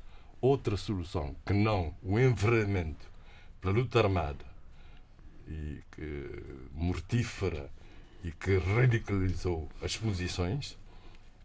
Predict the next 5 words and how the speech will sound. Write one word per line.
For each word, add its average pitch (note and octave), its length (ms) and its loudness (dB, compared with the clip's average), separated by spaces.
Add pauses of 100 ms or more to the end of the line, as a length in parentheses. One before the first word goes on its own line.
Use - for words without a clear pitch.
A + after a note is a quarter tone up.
E E3 80 2
segundo, A2+ 720 2 (680)
eh, B2 500 2
a A#2+ 60 4
existência, B2+ 1040 4